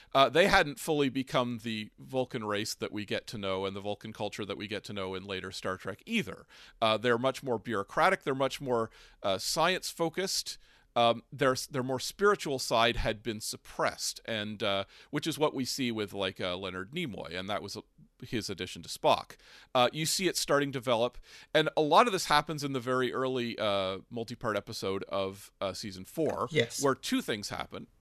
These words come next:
Speaker 1: We see, of course, the followers of Surak. I believe it's Surak is the name.
Speaker 2: Yeah.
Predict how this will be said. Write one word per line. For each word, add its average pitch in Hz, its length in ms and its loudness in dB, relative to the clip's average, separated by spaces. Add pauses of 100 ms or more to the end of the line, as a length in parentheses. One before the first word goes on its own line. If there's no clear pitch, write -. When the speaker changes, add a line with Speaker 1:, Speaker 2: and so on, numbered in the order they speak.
(140)
Speaker 1:
We 127 160 0
see, 139 220 0
of 127 120 0
course, 127 300 0
the 107 280 -4
followers 117 420 -2
of 104 60 -8
Surak. 98 720 -2 (120)
I 107 60 0
believe 127 240 0
it's - 200 -4
Surak 92 380 -2
is 98 120 -12
the 95 100 -12
name. 87 260 -10 (160)
Speaker 2:
Yeah. 180 140 0